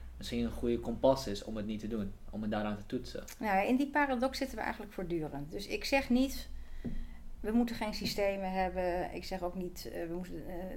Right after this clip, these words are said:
Speaker 2: eh, alles uitschakelen, we moeten niet organiseren. Eh, we zitten in de paradox dat we voortdurend genoodzaakt zijn om te leven in systemen.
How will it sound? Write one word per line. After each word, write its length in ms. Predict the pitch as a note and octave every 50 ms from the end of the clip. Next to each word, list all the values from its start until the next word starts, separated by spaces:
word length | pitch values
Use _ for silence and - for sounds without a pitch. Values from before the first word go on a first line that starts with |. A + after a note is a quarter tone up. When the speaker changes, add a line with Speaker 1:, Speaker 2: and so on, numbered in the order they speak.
| F#3+ F#3
Speaker 2:
eh, 80 | - -
alles 160 | - G#3 - -
uitschakelen, 920 | - A3 G#3 G#3 - - G3+ F#3+ F3+ F3+ F3+ - F3+ F3+ F3+ F3+ F3 F3
we 60 | F3 F#3
moeten 180 | F#3 F3+ F#3
niet 140 | G#3 G3+ -
organiseren. 760 | F#3 F#3+ F#3 F#3 F3 F3 E3 F3 F#3 F#3+ G3+ G3+ G#3 B3 C#4 - - - - - - - - - - - - - - - - -
Eh, 140 | - - F3+ F#3+ F#3 G3 F#3+ G3 F#3+ - - - - - C#3+ - - - - -
we 140 | - A#3 G3+
zitten 240 | G#3 C4+ C4 - -
in 60 | A#3
de 80 | A3+
paradox 580 | A3+ - A#3 A3 G3 G3 F#3+ A3 A#3+ A#3 - -
dat 200 | G#3+ A#3 A#3 -
we 100 | A#3 A#3
voortdurend 840 | - - G3 F3 A3 B3 C4+ C#4 A#3+ A3+ G3 F3+ - - - - - - - - - - - -
genoodzaakt 720 | - - A3 A3 A#3 B3+ D4+ D#4 - - A#3 A3 - -
zijn 380 | - G#3 F#3 F3 F3 F#3 - -
om 400 | A3 G#3+ G3+ F#3+ - - - - - - - - - - - - - - - - - - -
te 180 | - - G#3+
leven 340 | A3 A#3 B3+ C#4+ C4+ A#3+ A#3
in 140 | - A#3+ A#3
systemen. 680 | A#3 - F3+ E3+ - - F3+ F3+ G3+ A3 A#3+ D4+ F#4